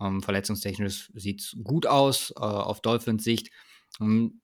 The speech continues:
die Bills sind natürlich jetzt auch ein bisschen angeschlagen, ne? Wir haben über die, äh, krasse Verletzung von Jackson gesprochen. Ähm, Ed Oliver ist questionable gelistet, Gabe Davis, äh, ist questionable immer noch gelistet.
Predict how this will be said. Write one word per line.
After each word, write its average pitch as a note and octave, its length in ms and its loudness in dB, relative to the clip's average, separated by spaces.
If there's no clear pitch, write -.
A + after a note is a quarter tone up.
die A#2+ 200 0
Bills E3+ 420 8
sind F3+ 160 4
natürlich F3 480 2
jetzt D#3 220 -2
auch C#3+ 120 0
ein C3+ 120 0
bisschen C#3+ 260 0
angeschlagen, F2 720 -4
ne? C3+ 280 -2
Wir A2+ 100 -6
haben A#2 140 2
über A2 380 4
die, A2 380 6
äh, G2+ 340 0
krasse A2 380 -2
Verletzung A2+ 720 0
von G2+ 480 -2
Jackson A2 340 2
gesprochen. A2+ 680 -2
Ähm, G2+ 300 0
Ed A2 160 0
Oliver B2+ 720 6
ist - 140 -8
questionable A#2 460 0
gelistet, A2+ 440 -2
Gabe A2 180 0
Davis, A2+ 500 2
äh, G#2+ 360 0
ist - 380 -4
questionable A2 520 0
immer A2+ 240 2
noch A2 200 0
gelistet. G#2+ 600 0